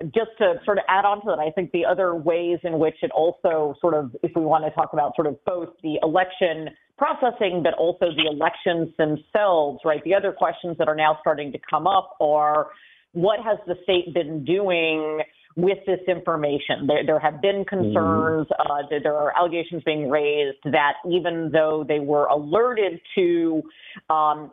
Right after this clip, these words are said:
Speaker 1: the copying of this information or the possibility that these visits took place many months ago, if not years ago, actually, like, it sounds like as early as,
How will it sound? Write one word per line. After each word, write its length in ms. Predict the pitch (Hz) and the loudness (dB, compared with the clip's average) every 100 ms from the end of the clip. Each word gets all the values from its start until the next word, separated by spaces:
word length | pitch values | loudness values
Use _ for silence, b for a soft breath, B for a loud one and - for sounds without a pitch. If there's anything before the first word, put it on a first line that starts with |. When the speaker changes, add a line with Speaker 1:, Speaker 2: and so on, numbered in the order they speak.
| - | -8
Speaker 1:
the 120 | 175 - | -6 0
copying 360 | 190 196 185 | 0 0 -2
of 80 | 160 | -2
this 100 | 165 | -4
information 600 | 180 165 160 160 165 160 165 | -6 -4 -2 0 0 -2 -2
or 140 | 147 | 0
the 80 | - | 0
possibility 680 | - 170 - 160 165 165 156 | -2 -2 -2 0 0 0 -2
that 180 | 156 - | -2 -2
these 160 | 156 156 | -6 -2
visits 300 | 165 165 160 _ | -2 -2 -6 _
took 200 | - 139 - | -4 -4 0
place 320 | 180 170 160 165 | 0 0 -4 -4
many 380 | 165 170 175 165 | 0 0 0 0
months 240 | 180 208 180 | -2 -2 -2
ago, 400 | 165 160 156 156 | 2 2 2 -2
if 100 | 160 160 | -6 -2
not 160 | 143 165 | -2 0
years 260 | 202 220 | 0 0
ago, 220 | 156 127 127 | 0 -2 -2
actually, 380 | 135 - 131 - | -4 -4 -4 0
like, 160 | 131 127 | -2 -2
it 120 | 127 | -2
sounds 160 | 156 151 | -2 -2
like 120 | 147 | -2
as 80 | 147 | -2
early 320 | 151 156 143 | 0 0 2
as, 100 | 139 | 0